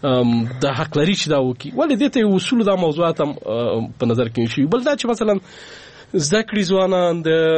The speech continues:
آم، ټکنالوژۍ او د نړۍ د پرمختګ، آه، سره جوخت، مثلاً، آه، دغه مناسبتي ورځې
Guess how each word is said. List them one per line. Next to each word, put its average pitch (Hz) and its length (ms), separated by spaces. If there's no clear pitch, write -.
آم، 151 600
ټکنالوژۍ 156 920
او 143 180
د 147 60
نړۍ 165 260
د 156 40
پرمختګ، 151 520
آه، 135 840
سره 135 440
جوخت، 170 300
مثلاً، 151 360
آه، 143 520
دغه 294 260
مناسبتي 185 600
ورځې 208 440